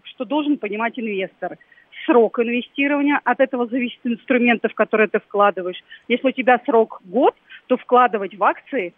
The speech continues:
нецелесообразно, потому что волатильность этого рынка высока по сравнению со сроком вашего инвестирования.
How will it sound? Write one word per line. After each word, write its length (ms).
нецелесообразно, 1200
потому 440
что 300
волатильность 840
этого 380
рынка 460
высока 640
по 180
сравнению 640
со 180
сроком 460
вашего 440
инвестирования. 800